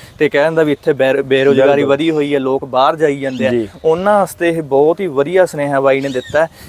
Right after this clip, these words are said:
Speaker 1: ਵੀ ਇੱਥੇ ਕੋਈ ਬ-, ਬੇਰੁਜ਼ਗਾਰ ਹੈ ਨਹੀਂ, ਜੇ ਬੰਦਾ
Speaker 2: ਜੀ।
Speaker 1: ਆਪਦਾ ਕੰਮ ਕਰਨਾ ਚਾਹਵੇ ਵੀ ਇਹ ਆਪਾਂ ਚੀਜ਼ਾਂ ਵੇਖੀਆਂ ਸੀ ਹਨਾ ਪਹਿਲਾਂ ਬਾਹਰਲੇ ਮੁਲਕਾਂ 'ਚ ਹੁੰਦੀਆਂ
Speaker 2: ਬਿਲਕੁਲ
Speaker 1: ਸੀਗੀਆਂ
Speaker 2: ਜੀ।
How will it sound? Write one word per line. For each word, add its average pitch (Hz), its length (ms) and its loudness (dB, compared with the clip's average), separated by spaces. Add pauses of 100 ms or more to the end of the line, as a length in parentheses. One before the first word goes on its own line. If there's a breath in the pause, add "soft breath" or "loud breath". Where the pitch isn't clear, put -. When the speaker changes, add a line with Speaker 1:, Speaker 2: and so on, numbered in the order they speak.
(120)
Speaker 1:
ਵੀ 160 240 2
ਇੱਥੇ 156 340 -2
ਕੋਈ 165 180 2
ਬ-, 139 300 0
ਬੇਰੁਜ਼ਗਾਰ 147 580 2
ਹੈ 143 180 -6
ਨਹੀਂ, 165 140 -8
ਜੇ 180 60 -2
ਬੰਦਾ 143 280 -2
Speaker 2:
ਜੀ। 139 60 2
Speaker 1:
ਆਪਦਾ 143 180 0
ਕੰਮ 139 260 -4
ਕਰਨਾ 131 320 -2
ਚਾਹਵੇ 131 280 -4 (320 soft breath)
ਵੀ 160 120 -4
ਇਹ 170 320 4
ਆਪਾਂ 175 220 0
ਚੀਜ਼ਾਂ 160 320 -2
ਵੇਖੀਆਂ 160 340 -2
ਸੀ 156 100 -6
ਹਨਾ 180 100 -2
ਪਹਿਲਾਂ 170 260 0
ਬਾਹਰਲੇ 175 360 0
ਮੁਲਕਾਂ 156 380 -2
'ਚ 120 60 -2
ਹੁੰਦੀਆਂ 139 180 4
Speaker 2:
ਬਿਲਕੁਲ 131 220 4
Speaker 1:
ਸੀਗੀਆਂ 113 220 0
Speaker 2:
ਜੀ। 120 120 2